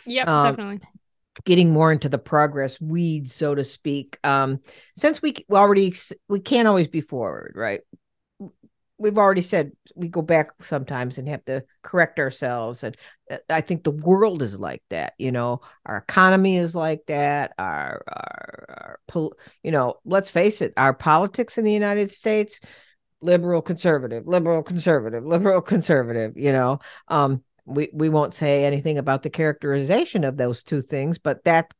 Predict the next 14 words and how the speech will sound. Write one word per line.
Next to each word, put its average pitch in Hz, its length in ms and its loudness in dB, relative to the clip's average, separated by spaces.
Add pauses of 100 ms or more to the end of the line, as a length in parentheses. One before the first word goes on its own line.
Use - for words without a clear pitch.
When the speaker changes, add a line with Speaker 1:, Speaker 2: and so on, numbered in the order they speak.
Speaker 2:
keeps 226 300 -6
happening. 208 640 -4 (300)
Um, 143 560 2 (360)
and 160 580 4 (120)
didn't 302 240 2
used 294 380 2
to, - 240 -2 (200)
'cause 170 240 4
it - 200 -6
used 185 320 -4
to 180 80 -2
be 170 160 2
much 160 340 -2
more, 147 380 0